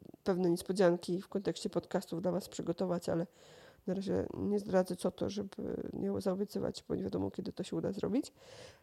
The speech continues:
Anyway, e, wracając do półwyspu Kii, e, czyli do, e, tego, mm, półwyspu, który znajduje się w prefekturze Wakayama, to, e, bardzo, mm,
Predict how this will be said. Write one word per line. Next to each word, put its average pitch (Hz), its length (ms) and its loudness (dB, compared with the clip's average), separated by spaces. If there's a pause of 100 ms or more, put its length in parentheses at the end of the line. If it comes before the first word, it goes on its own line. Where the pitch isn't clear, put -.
(140)
Anyway, 220 520 12 (160)
e, 190 300 8
wracając 247 460 6
do 214 100 6
półwyspu 208 560 2
Kii, 160 580 0 (600)
e, 190 340 8
czyli 202 340 4
do, 196 500 8 (300)
e, 196 40 2
tego, 190 500 4
mm, 196 260 2
półwyspu, 190 800 2
który - 240 2
znajduje 190 340 2
się 196 140 0
w - 60 -12
prefekturze 196 600 0
Wakayama, 180 720 4 (720)
to, 202 360 10
e, 196 300 8
bardzo, 220 640 6 (200)
mm, 196 420 2